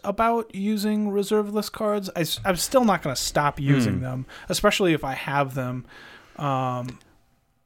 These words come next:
Speaker 2: But it's also a tip. It's kind of a, another just the tips thing. It's like,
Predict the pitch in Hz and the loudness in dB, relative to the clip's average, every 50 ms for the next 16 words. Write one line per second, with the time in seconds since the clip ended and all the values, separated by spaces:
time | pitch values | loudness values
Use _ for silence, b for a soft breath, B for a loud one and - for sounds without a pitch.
0 | _ _ - 226 233 220 - 233 220 - 202 160 - - - 156 135 - - - | _ _ 4 4 4 6 6 6 6 8 6 6 4 6 4 4 4 4 2 -4
1 | - - - 147 147 - - - - - 127 120 120 113 117 113 110 107 107 - | -8 -4 -4 -2 -2 -2 -6 -10 -2 0 2 4 4 4 6 6 6 4 4 0
2 | - - 123 117 117 113 113 107 107 92 - 131 117 - - 107 92 - 151 160 | -2 0 2 4 4 6 6 4 4 2 0 0 0 0 -2 -6 0 2 2 2
3 | 160 - - - 110 107 104 104 104 98 - 120 107 107 104 - | 2 -2 -6 -6 -4 -2 -2 -2 -2 -2 -2 0 0 0 0 -2